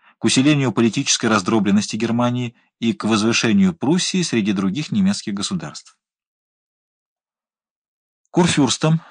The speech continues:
в средневековой римско-германской империи назывался князь, пользовавшийся правом участия в выборе императора. Великим курфюрстом был прозван курфюрст бранденбургский Фридрих Вильгельм,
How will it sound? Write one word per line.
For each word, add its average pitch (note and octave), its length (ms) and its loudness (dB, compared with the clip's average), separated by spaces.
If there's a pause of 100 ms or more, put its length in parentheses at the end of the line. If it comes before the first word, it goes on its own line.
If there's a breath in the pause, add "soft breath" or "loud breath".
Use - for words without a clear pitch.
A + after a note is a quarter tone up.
(240 loud breath)
в - 80 -10
средневековой A#2+ 760 2
римско-германской G#2 800 2
империи D3+ 360 2
назывался B2+ 520 0
князь, D#3+ 320 -2
пользовавшийся C#3+ 680 -2
правом B2 340 0
участия B2 460 -2
в G2 80 -4
выборе A#2+ 440 0
императора. G2+ 600 -6 (1080 loud breath)
Великим E3 480 4
курфюрстом G2+ 680 -2 (380 soft breath)
был B2+ 200 2
прозван B2+ 420 2
курфюрст A#2+ 540 0
бранденбургский G#2+ 880 4
Фридрих A#2+ 540 -2
Вильгельм, F#2+ 520 -4